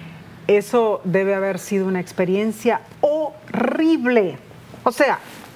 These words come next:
hablando desde un punto de vista humano, ¿no? Después del traumático evento del diluvio,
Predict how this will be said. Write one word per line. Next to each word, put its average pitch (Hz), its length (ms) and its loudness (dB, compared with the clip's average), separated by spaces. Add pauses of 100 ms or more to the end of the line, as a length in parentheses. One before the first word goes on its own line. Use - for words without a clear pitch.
(300)
hablando 208 520 4
desde 190 280 0
un 185 140 0
punto 208 360 0
de 160 100 2
vista 180 300 -2
humano, 185 460 2
¿no? 185 220 -2 (1000)
Después 254 720 2
del 247 260 0
traumático 202 1000 0
evento 202 460 0
del 185 240 -2
diluvio, 160 600 -2